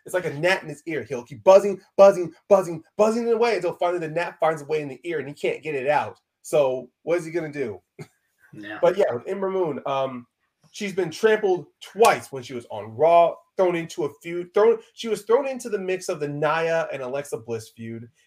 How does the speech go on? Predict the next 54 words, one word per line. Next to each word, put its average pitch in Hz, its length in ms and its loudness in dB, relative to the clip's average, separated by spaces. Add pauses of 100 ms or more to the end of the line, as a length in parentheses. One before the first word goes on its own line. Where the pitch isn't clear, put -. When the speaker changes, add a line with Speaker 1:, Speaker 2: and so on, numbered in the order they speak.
Speaker 1:
and 190 200 -2
then 277 200 2
she's 262 160 -8
thrown 226 180 2
on 202 80 0
a 175 40 -4
SmackDown 165 560 -4
where 131 100 -6
they 123 80 -6
don't 262 340 2
do 233 140 -8
much 170 340 -4
with 160 180 -6 (120)
her 110 240 -8 (160)
except 147 400 -4
maybe 196 640 -4 (100)
have 185 160 -2
her 170 100 -10
be 165 260 -10
one 160 200 -4
of - 0 -
the 156 100 -14
people, 156 360 -8
the 143 100 -6
second 226 560 2
babyface 165 460 -8
to 131 80 -20
chase 151 320 -8
the 117 100 -12
belt. 110 500 2 (420)
And 175 140 0
even 214 220 -4
then, 214 180 2
when 196 100 0
they 180 80 0
gave 180 180 0
an 180 100 -4
opportunity, 180 760 -4 (120)
nope, 165 260 -4 (480)
they 117 60 -16
trampled 165 460 -10
over 139 320 -4
it. 147 100 -8
So 120 140 -10
when 120 180 -12
she 156 140 -16
finally 175 320 0
showed 180 180 -2
up 170 80 -2
on 147 180 4
N 160 80 -2
X 156 180 -2
T 294 180 -4
again, 147 440 0